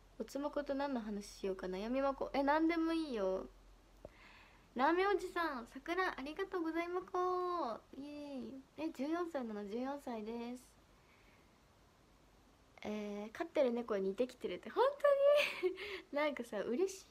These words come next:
いような、嬉しくないような。なんか猫としては可愛いんですよ、うちの猫。人間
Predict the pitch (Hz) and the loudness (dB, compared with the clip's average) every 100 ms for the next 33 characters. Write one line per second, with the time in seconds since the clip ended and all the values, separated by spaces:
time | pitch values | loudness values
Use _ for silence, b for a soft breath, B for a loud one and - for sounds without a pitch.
0 | 440 254 214 202 202 247 - 208 190 180 | 2 2 0 -4 -6 -8 -10 -8 -8 -10
1 | - - - 220 196 370 415 539 254 - | -14 -18 -14 -8 -2 -2 -2 -2 -2 -2
2 | 208 190 202 202 185 196 - 190 - 185 | -4 -4 -4 -4 -6 -8 -12 -12 -10 -10
3 | 175 175 - - - - - - B B | -10 -12 -14 -16 -18 -20 -20 -20 B B
4 | - 240 | -2 2